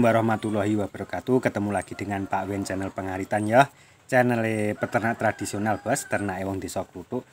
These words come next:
Nah, pada kesempatan pagi hari ini ya, saya doakan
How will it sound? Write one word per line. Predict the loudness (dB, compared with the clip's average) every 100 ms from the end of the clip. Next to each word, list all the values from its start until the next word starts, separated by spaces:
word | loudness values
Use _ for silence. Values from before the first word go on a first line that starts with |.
| _ _
Nah, | 0 0 0
pada | -4 -2 -2
kesempatan | -4 -4 -2 0 0 2
pagi | 0 0 -4
hari | -2 -4
ini | 2 8 8
ya, | 6
saya | 4 0 0
doakan | -2 -2 -2